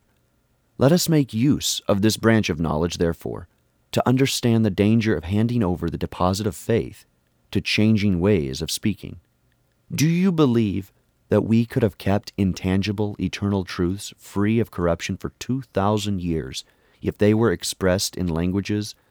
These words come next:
that are constantly evolving and which differ from one country and even from one region to another? Living languages change and fluctuate. If we put the liturgy into any one of them at any time,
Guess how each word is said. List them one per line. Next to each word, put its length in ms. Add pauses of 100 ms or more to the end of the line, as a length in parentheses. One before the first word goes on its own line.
(140)
that 120
are 120
constantly 680
evolving 560 (200)
and 140
which 260
differ 300
from 220
one 200
country 480 (580)
and 140
even 320
from 300
one 220
region 360
to 140
another? 420 (680)
Living 500
languages 640
change 680
and 160
fluctuate. 640 (580)
If 260
we 160
put 240
the 80
liturgy 520
into 320
any 260
one 260
of 100
them 160
at 80
any 180
time, 460